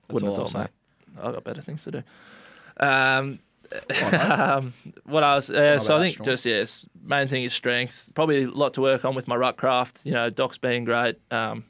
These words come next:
Speaker 2: the older guys like Sauce and, and Rob and Hunter have sort of taught me a lot. So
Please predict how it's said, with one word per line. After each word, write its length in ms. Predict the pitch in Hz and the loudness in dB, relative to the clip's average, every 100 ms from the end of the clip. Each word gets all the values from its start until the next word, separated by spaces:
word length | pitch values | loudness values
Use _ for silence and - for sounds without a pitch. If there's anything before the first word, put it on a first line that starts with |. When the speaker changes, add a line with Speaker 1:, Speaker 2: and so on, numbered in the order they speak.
| _ - _ - | _ -20 _ -2
Speaker 2:
the 100 | 127 | 0
older 160 | 123 | 0
guys 320 | 123 123 123 | 0 0 0
like 160 | - - | -4 -4
Sauce 460 | - 120 123 - 110 | -2 0 0 -4 -6
and, 180 | 110 113 _ _ - | -6 -8 _ _ -10
and 160 | 120 | -4
Rob 260 | 120 120 117 | -2 0 -2
and 80 | 110 | -2
Hunter 300 | 117 120 117 | -2 -2 -4
have 80 | 117 | -4
sort 200 | - 117 | -4 -2
of 60 | |
taught 200 | 135 131 | -2 -2
me 60 | 120 | 0
a 60 | 117 | 0
lot. 260 | 113 - | 0 -2
So 280 | - 120 113 | -2 -2 -2